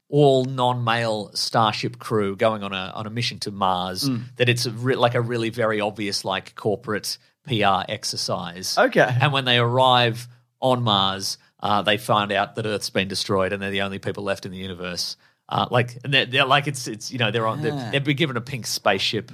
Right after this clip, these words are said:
Speaker 2: Yeah, right.
Speaker 1: And the, all the, all the, um, you know, the cargo
Speaker 2: All the
Speaker 1: hol-,
Speaker 2: amenities
Speaker 1: all the
Speaker 2: are
Speaker 1: amenities are tampon, like, all the
Speaker 2: Yeah,
Speaker 1: cargo
Speaker 2: yeah.
Speaker 1: holds filled with tampons. And then they're just like, "Well, now we'll, g-, I guess we're going on adventures throughout the universe." It's like if,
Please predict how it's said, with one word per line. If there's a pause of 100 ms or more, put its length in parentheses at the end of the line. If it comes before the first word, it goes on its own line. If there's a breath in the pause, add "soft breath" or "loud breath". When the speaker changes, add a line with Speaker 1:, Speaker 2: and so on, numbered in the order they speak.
Speaker 2:
Yeah,
right.
Speaker 1:
And
the,
all
the,
all
the,
um, (200)
you
know,
the
cargo
Speaker 2:
All
the
Speaker 1:
hol-,
Speaker 2:
amenities
Speaker 1:
all
the
Speaker 2:
are
Speaker 1:
amenities
are
tampon,
like,
all
the
Speaker 2:
Yeah,
Speaker 1:
cargo
Speaker 2:
yeah.
Speaker 1:
holds
filled
with
tampons. (280 soft breath)
And
then
they're
just
like,
"Well,
now
we'll,
g-,
I
guess
we're
going
on
adventures
throughout
the
universe." (280 soft breath)
It's
like
if,